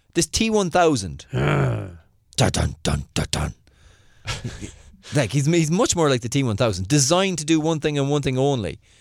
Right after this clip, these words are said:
Speaker 1: and that is to kill teams with goals.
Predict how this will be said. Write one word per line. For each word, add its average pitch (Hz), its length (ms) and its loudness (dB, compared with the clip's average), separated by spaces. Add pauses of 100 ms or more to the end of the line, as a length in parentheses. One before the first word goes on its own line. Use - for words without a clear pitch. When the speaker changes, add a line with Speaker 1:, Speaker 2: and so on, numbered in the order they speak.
(420)
Speaker 1:
and 127 200 0
that 147 140 4
is 135 180 0
to 110 340 0 (880)
kill 165 240 4
teams 123 340 -2
with 104 180 -2
goals. 104 480 -2